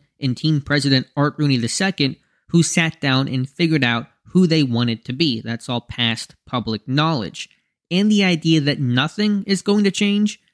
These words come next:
that's just Canada saying the team is going to continue how they won the back half of last season, but improving upon the model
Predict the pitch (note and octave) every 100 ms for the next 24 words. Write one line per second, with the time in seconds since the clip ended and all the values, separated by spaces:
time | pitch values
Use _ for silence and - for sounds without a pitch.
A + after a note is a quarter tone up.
0 | _ _ - F#3+ A#3 G#3+ - F#3 F#3+ F#3
1 | F#3 - F3+ F3 D3 E3+ E3 C#3 - D#3
2 | D3+ C3+ C3+ B2 - E3+ F3+ D3+ D#3 D3+
3 | C#3 C3+ C#3 B2 - B2 B2 - B2 -
4 | A#2 A2+ A2 - - G#3 D3 C#3 B2 _
5 | _ C3+ F3+ C3 - B2+ A#2+ - F#3+ E3
6 | C#3 - C3+ B2+ A#2 D#3 F#3+ C#3+ C3